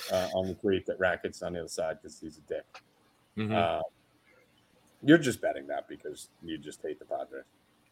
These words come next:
Speaker 2: I'm betting it 'cause I think they win.
Speaker 1: Nah, you just hate the Padres.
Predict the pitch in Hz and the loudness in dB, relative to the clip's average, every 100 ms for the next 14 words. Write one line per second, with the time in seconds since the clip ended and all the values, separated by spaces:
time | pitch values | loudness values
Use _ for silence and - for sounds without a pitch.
0 | _ - - 95 95 95 92 98 95 92 | _ -20 2 8 8 8 4 6 4 2
1 | 87 92 95 87 80 78 82 - _ _ | 2 0 2 0 -2 -4 -6 -14 _ _
2 | _ _ _ _ 82 80 76 71 71 - | _ _ _ _ -10 -6 -4 -4 -6 -8
3 | - 85 78 - - - - 67 | -10 -10 -8 -10 -8 -6 -6 -8